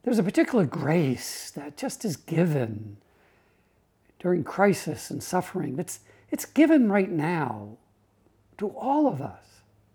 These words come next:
There's something to be received during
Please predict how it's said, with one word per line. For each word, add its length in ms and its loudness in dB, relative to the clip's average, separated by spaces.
There's 180 4
something 460 6
to 80 2
be 100 2
received 1200 2
during 720 8